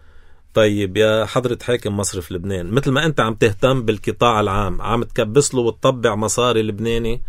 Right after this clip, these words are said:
وبتساعده لهالقطاع العام إنه يضل يقبض، ليه ما عم تعطي هالمؤسسات إن كان من أموالها اللي هي محجوزة بالبنوك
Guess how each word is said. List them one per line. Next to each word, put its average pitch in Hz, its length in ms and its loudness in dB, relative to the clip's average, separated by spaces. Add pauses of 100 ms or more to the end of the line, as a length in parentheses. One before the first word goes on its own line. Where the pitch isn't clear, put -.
(420)
وبتساعده 123 640 4
لهالقطاع 110 580 2
العام 117 260 0
إنه 120 100 -2
يضل 117 340 2
يقبض، 90 360 -4 (380)
ليه 127 200 6
ما 147 120 4
عم 127 140 0
تعطي 131 340 2
هالمؤسسات 110 760 0
إن 101 100 -2
كان 151 260 4
من 143 180 2
أموالها 123 520 2
اللي 101 200 0
هي 120 240 0
محجوزة 107 480 0
بالبنوك 101 460 0